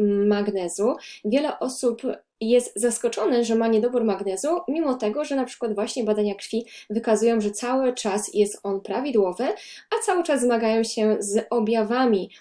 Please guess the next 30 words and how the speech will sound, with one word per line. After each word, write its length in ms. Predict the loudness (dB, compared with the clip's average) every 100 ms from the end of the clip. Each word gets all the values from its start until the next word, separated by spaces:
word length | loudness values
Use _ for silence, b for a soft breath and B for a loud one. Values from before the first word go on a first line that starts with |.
| B
niedoborów 500 | 2 4 4 2 0
magnezu, 400 | -2 0 2 2
takie 220 | 0 0
jak 140 | 0 -2
chociażby 400 | -4 -4 -2 -4
skurcze, 580 | -2 -4 -4 -2 -2 -2 B B B -2
e, 200 | 0 2
czy 180 | 0
też 300 | -2 -2 -4
właśnie 280 | -6 -6 -4
drganie 480 | -2 0 2 4 4
powieki. 600 | 2 0 0 0 -2 -2 B B
Często 520 | -2 0 2 2 2 -4 _
pacjenci, 540 | -4 -2 0 -2 -4 -6
słyszymy 400 | -6 -2 -2 0
to, 140 | -2
że 120 | -2
suplementują 800 | -2 -4 0 0 0 0 2 2 2
magnez, 480 | 0 0 -2 -2 -2
a 80 | 0
mimo 260 | 2 0
to 300 | -2 -2 -2 0
jest 300 | 0 0 2
niedobór 340 | 2 2 0
w 60 | -2
komórce 440 | -6 -6 -4 -4 -4 B B -6
i 60 |
są 240 | -2 2 2
bardzo 360 | 2 0 0
mocno 460 | 4 2 2 -2 -4